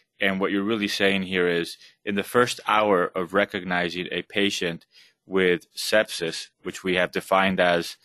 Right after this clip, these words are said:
somebody who has an infection, either suspected or documented, and acute organ failure,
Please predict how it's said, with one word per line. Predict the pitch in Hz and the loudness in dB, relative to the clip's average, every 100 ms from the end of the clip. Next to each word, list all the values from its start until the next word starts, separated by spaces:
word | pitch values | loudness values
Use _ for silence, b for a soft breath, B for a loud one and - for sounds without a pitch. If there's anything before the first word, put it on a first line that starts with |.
| _ _ _ | _ _ _
somebody | - 101 98 95 | -2 0 2 0
who | 98 | -4
has | 95 95 90 | 0 0 0
an | - 92 | -2 -4
infection, | 90 - 101 95 - 95 95 | -4 -2 0 0 0 -6 -4
either | 90 90 | -2 -2
suspected | - - - 98 - 98 | -2 -12 -2 -2 0 -2
or | |
documented, | 90 92 - 85 87 - - | 2 0 0 -4 -4 -6 -6
and | 92 | -4
acute | 85 - 120 | -4 -2 -2
organ | 104 101 92 | 0 0 -2
failure, | - 87 85 85 | 0 2 4 2